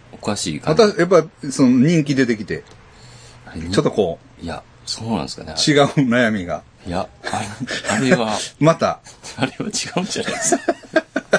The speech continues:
Speaker 2: <laughs> まあ、ちょっとね、
Speaker 1: ええ。
Speaker 2: イベントかなんかで。
Speaker 1: そうですね。イベントやったら全然やります。
Speaker 2: うんうんうんうん。その、
Speaker 1: 強烈でしたから。
Speaker 2: う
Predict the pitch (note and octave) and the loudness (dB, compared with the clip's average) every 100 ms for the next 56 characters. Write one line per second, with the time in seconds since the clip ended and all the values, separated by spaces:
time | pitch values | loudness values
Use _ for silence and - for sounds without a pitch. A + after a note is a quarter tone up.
0 | - - - - - - - - - - | -2 -6 -6 -8 -12 -16 -18 -20 -20 -20
1 | - - F#3+ E3 B3 - F#3+ D#3+ - - | -20 -12 -4 0 0 -2 -8 -8 -10 -18
2 | - - - - A#2+ C3 - F#3 A#2+ G#2+ | -20 -20 -12 -2 0 -2 0 0 2 0
3 | - - - G#2 F2 C#2+ - C#3+ C#3+ D3+ | -2 -10 -6 -2 -2 -4 -4 0 2 2
4 | C3+ G2+ D#2 - C#3+ D3+ F#2 G#2 F#3+ A3+ | 2 0 -4 -4 -2 0 0 2 4 4
5 | G#3 - E2+ D#2+ - F#2+ F3 F2+ D#2 B2+ | 4 2 -2 -4 -6 -2 2 2 4 4
6 | G3+ A2 F2+ G3 F3+ - - - - - | 4 2 0 -4 -6 -10 -20 -20 -20 -20
7 | - - - - - - - - - - | -20 -20 -20 -20 -20 -20 -20 -18 -10 -4
8 | G2+ F#2 F2 F2 - - - - - - | -4 -4 -6 -10 -16 -20 -20 -20 -20 -20
9 | - - - - - - - - - - | -20 -20 -20 -20 -20 -20 -20 -20 -20 -20
10 | - - - G#2+ A2 G#2 - E2+ - - | -20 -20 -12 -6 -6 -6 -6 -8 -8 -12
11 | - | -10